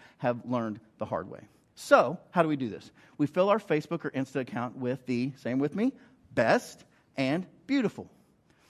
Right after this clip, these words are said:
There's something really awesome about the best. I love the Olympics. Uh, I love when they come around because the best people in all the world come around to do what they do. There's something amazingly beautiful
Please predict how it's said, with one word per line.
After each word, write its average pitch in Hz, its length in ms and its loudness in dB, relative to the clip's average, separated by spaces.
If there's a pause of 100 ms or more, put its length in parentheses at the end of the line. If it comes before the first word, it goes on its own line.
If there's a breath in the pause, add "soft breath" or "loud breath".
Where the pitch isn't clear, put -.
(200 soft breath)
There's 240 220 2
something 233 420 0
really 226 360 2 (180)
awesome 160 420 2
about 123 280 2
the 139 60 -4
best. - 420 -2
I 143 120 4
love 170 220 6
the 170 100 2
Olympics. 175 580 -2 (320 soft breath)
Uh, 131 40 2
I 127 140 2
love 147 140 2
when 160 100 2
they 156 80 2
come 165 220 -2
around 185 140 0
because 175 380 0 (220 loud breath)
the 156 100 2
best 240 320 2
people 170 260 0
in 143 80 2
all 180 180 4
the 175 80 -2
world 165 240 2
come 175 160 0
around 156 140 2
to 123 40 -8
do 170 160 -2
what 151 140 -6
they 147 120 2
do. 120 200 -6 (560 soft breath)
There's 190 140 2
something 220 320 2
amazingly 175 800 4
beautiful 147 480 -4